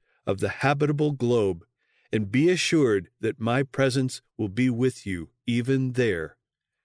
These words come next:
Labor in faith and confidence, for the time will never come when I will forsake you. I will be with you always, helping you to perform your duty guiding,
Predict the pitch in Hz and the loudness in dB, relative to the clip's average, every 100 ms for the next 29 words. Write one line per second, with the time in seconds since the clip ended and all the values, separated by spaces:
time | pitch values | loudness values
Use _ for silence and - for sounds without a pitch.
0 | _ _ _ _ _ _ _ _ _ _ | _ _ _ _ _ _ _ _ _ _
1 | 107 135 147 165 - 139 123 117 135 139 | 2 2 4 0 0 0 -2 0 0 0
2 | 143 - - 117 - 120 110 101 87 73 | -2 -10 -6 -6 -2 -2 -2 -4 -6 -10
3 | - - _ _ _ _ _ - 90 92 | -14 -16 _ _ _ _ _ -8 -6 -4
4 | 120 123 120 120 143 135 123 131 139 175 | -2 0 0 2 2 2 2 0 0 -4
5 | - - 123 90 85 _ _ _ - 101 | -4 -4 -4 -4 -12 _ _ _ -6 -4
6 | - 110 107 107 - 123 - 127 107 92 | -2 -2 0 0 -2 -2 0 -2 -2 -6
7 | 85 78 _ _ _ _ _ _ _ _ | -8 -8 _ _ _ _ _ _ _ _
8 | _ _ _ 110 127 156 156 139 143 131 | _ _ _ 0 2 4 2 2 2 2
9 | 135 131 123 123 123 107 95 80 78 - | 0 2 2 2 0 -2 -2 -6 -6 -10
10 | - _ _ _ _ 104 107 110 110 110 | -12 _ _ _ _ -2 -2 -2 -2 -2
11 | - - 95 - 113 110 101 92 120 135 | -4 -10 -12 -2 0 0 -2 -2 0 0
12 | 160 143 _ _ _ _ _ - 113 131 | 0 -4 _ _ _ _ _ -2 2 2
13 | 135 139 | 2 -2